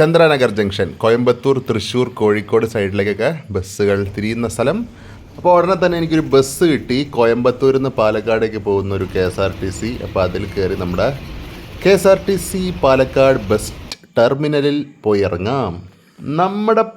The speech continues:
പാലക്കാട്. അപ്പോൾ ഇതാണ് പാലക്കാട് കെ എസ് ആർ ടി സി ബസ് ടെർമിനൽ. രണ്ട് വർഷമായിട്ടുള്ളതിൻ്റെ ഉദ്ഘാടനം കഴിഞ്ഞിട്ട്. അപ്പോൾ ഉള്ളിൽ കെ എസ് ആർ ടി സി ബസ് ഉണ്ടോ നോക്കട്ടെ. കുറ്റിപ്പുറം ഒരു ബസ് കിടപ്പുണ്ട്. ഇതിൽ പോയാൽ നമുക്ക് വീടിന് മുന്നിൽ എത്താം, പക്ഷേ ബസ്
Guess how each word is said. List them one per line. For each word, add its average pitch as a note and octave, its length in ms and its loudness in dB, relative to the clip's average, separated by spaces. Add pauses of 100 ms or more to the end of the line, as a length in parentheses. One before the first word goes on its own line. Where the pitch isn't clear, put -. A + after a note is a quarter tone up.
പാലക്കാട്. F3+ 1000 4 (420)
അപ്പോൾ - 180 -6
ഇതാണ് C#3+ 260 0 (140)
പാലക്കാട് A#2 640 0 (120)
കെ G2+ 100 0 (100)
എസ് G2 180 -6
ആർ F#2+ 160 -2
ടി G2+ 80 -4 (100)
സി A2 120 -6 (200)
ബസ് G#2 240 -2 (320)
ടെർമിനൽ. F#2+ 560 0 (800)
രണ്ട് A#2+ 380 2
വർഷമായിട്ടുള്ളതിൻ്റെ G2+ 760 -2
ഉദ്ഘാടനം F2+ 500 -4
കഴിഞ്ഞിട്ട്. F2 420 -6 (160)
അപ്പോൾ D3+ 160 -4
ഉള്ളിൽ E3+ 220 2 (100)
കെ D#3+ 120 4
എസ് D#3+ 140 -2
ആർ D#3 80 0
ടി E3 140 0
സി F#3 180 -2
ബസ് D#3 180 0
ഉണ്ടോ D#3 200 2
നോക്കട്ടെ. C#3 340 2 (240)
കുറ്റിപ്പുറം F3 560 0
ഒരു D#3+ 140 -2
ബസ് C3 200 0
കിടപ്പുണ്ട്. A2+ 480 2
ഇതിൽ A#2 140 -2 (180)
പോയാൽ C#3 380 4
നമുക്ക് C3+ 240 -2
വീടിന് C3 320 0
മുന്നിൽ C#3 220 0
എത്താം, A2+ 360 2 (540)
പക്ഷേ C#3 300 -4
ബസ് C3+ 140 -2